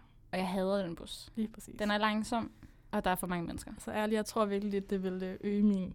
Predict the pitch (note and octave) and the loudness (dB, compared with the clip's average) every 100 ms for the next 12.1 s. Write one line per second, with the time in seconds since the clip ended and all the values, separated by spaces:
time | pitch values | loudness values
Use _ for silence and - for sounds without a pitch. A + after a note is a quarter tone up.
0 | - G3 G3+ - G3+ F#3+ F3+ F#3+ F#3+ F#3+ | -6 -2 0 0 0 0 0 2 4 4
1 | F#3 F#3+ F3 - - - G3 G3 G3 G3+ | 2 2 0 -6 -16 -4 4 6 6 4
2 | A#3+ - - A#3 A#3 A3 - - - - | 2 2 2 8 10 8 -2 -6 -10 -8
3 | - - C#4 A3+ A#3 G#3+ A3+ A3 - G3 | -10 -6 2 8 8 8 4 2 4 4
4 | G3 F#3+ - G3+ - F3+ F3 - - A3 | 4 0 -2 -2 0 0 -2 -6 -2 -2
5 | - - - - - - - - B3+ B3+ | -2 -14 -20 -20 -20 -20 -2 8 10 10
6 | B3+ A#3+ A3 G#3 G3 G#3+ G#3 G#3+ - - | 6 8 6 6 4 4 4 0 -2 -8
7 | - - - F#3+ G3 A3 G#3+ F#3+ E3 F3+ | -10 -18 -8 0 6 6 8 6 4 -2
8 | G3 - C4+ A3 A#3+ B3 A#3 A#3+ A#3+ B3 | 0 2 4 6 10 10 10 8 10 10
9 | B3 A3 - A3 A3+ - A#3+ - A3+ A#3 | 10 8 6 6 6 6 4 2 -2 0
10 | A3+ A3 G#3 G#3 - A#3 G3 F3 F3 - | 2 0 0 2 4 4 2 0 -4 -10
11 | - - - A#3 G#3+ G#3 G#3+ G3+ G3+ G3+ | -20 -20 -2 2 2 2 2 0 -4 -6
12 | G3 | -6